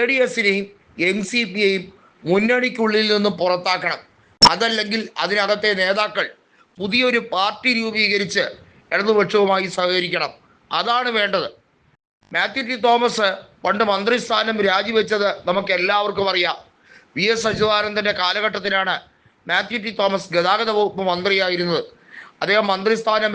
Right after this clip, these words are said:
രാജിവെച്ചതിൻ്റെ പ്രധാന കാരണം എന്ന് പറയുന്നത് അന്ന് ജനതാദളിൽ ശ്രേയംസ് കുമാർ ഉൾപ്പെടെ ഉണ്ടായിരുന്നു. അവരുൾപ്പെടെ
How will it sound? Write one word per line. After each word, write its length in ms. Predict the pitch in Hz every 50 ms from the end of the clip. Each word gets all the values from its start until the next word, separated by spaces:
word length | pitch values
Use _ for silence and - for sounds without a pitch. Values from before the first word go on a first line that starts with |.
| 196 190
രാജിവെച്ചതിൻ്റെ 640 | 180 180 196 202 220 214 208 - 214 208 202 202 208 202 202
പ്രധാന 320 | 175 175 175 185 208 233 240 240 214
കാരണം 320 | 214 214 214 208 208 208 208 - - 196
എന്ന് 120 | 196 208 185
പറയുന്നത് 420 | 190 185 190 196 208 208 202 180 143 - - _ _ - - - 151
അന്ന് 140 | 175 202 214 196
ജനതാദളിൽ 580 | 190 185 190 202 214 214 220 214 202 202 202 208 202 202 - - - - - -
ശ്രേയംസ് 440 | - 180 170 185 214 214 208 202 -
കുമാർ 240 | 214 202 202 196 196 190 190
ഉൾപ്പെടെ 320 | 190 190 - 185 196 202 196
ഉണ്ടായിരുന്നു. 480 | 185 185 196 202 202 214 214 208 185 139 - _ _ _ _ _ _ - - _ _ - 160
അവരുൾപ്പെടെ 520 | 190 220 233 226 220 170 170 208 214